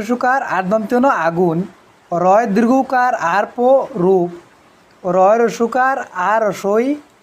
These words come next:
রুই। রয় রসুকার, ময়াকার, আর ল রুমাল। তাহলে এবার শয় রসুকার, রয় রসুকার রু,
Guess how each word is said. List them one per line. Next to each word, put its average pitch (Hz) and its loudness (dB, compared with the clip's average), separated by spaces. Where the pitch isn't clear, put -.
রুই। 190 2
রয় 185 2
রসুকার, 240 0
ময়াকার, 233 2
আর 214 2
ল - 2
রুমাল। 180 0
তাহলে 190 -4
এবার 247 0
শয় 202 2
রসুকার, 254 0
রয় 196 2
রসুকার 208 -4
রু, 170 0